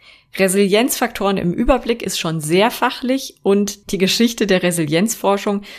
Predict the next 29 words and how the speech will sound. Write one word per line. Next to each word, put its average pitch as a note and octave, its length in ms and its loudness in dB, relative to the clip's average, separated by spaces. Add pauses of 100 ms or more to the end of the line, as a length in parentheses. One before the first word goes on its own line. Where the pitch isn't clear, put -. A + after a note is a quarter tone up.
(140)
ist - 180 -4
eher F3 380 0
irrelevant, G3 720 2
wenn E3+ 420 -2
es E3+ 220 -4
um E3+ 240 -6
praktische D#3+ 540 -6
Lösungen D3+ 440 -6
geht. - 300 -12 (500)
Und F3+ 140 -2
da G#3 120 4
kannst A#3 300 -2
du - 40 -4
eben G3 200 0
ganz F#3+ 240 -4
gut E3+ 160 -6
sehen, A3+ 520 0
dass - 340 -4
da F#3+ 260 2
wirklich F#3+ 380 -4
gut C#4 220 0
differenziert G#3+ 680 -4
wird, G#3 160 -2
ne, G3 180 -2
was F#3+ 180 -2
ist - 160 -4
wirklich G3 340 -2
so A#3+ 160 2
konkret G3 580 0